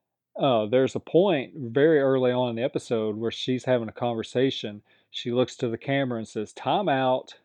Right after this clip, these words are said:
And I said, "Oh, here we go. She's Zach Morris. She's gonna be," meaning not that, she's not the personality of Zach Morris. I'm meaning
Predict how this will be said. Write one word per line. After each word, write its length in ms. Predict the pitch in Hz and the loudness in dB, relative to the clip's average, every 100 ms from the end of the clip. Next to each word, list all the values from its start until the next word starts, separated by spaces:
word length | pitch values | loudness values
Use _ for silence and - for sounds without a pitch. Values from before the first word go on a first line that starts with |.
| _ - | _ -10
And 140 | 117 | -6
I 60 | 110 | -6
said, 260 | - 117 - | -4 -4 0
"Oh, 400 | 127 180 208 - _ - | 2 4 4 0 _ -8
here 160 | 123 127 | 0 4
we 120 | 202 | 4
go. 460 | 151 113 110 113 147 - | 4 4 4 0 -4 -12
She's 480 | - 131 123 135 | -4 0 0 0
Zach 240 | 139 120 135 | 0 0 0
Morris. 640 | 127 135 101 110 - - | 0 0 -2 -8 -16 -16
She's 340 | - - 123 139 | -8 -4 -2 -2
gonna 220 | 131 117 | -2 -2
be," 200 | 120 143 | -2 -2
meaning 540 | 139 147 139 127 117 | 0 2 0 -2 -2
not 300 | 117 113 - - | -2 -2 -4 -10
that, 160 | 135 - - | -16 -16 -4
she's 220 | 147 135 | -2 2
not 320 | 123 104 - | 2 0 -6
the 60 | - | -4
personality 640 | 127 120 123 117 104 117 | 0 0 0 0 0 -2
of 80 | 117 | -4
Zach 220 | 113 117 | -4 -6
Morris. 360 | 117 123 120 | -8 -10 -8
I'm 180 | 127 117 | -6 -6
meaning 520 | 117 117 113 110 110 | -6 -6 -6 -8 -12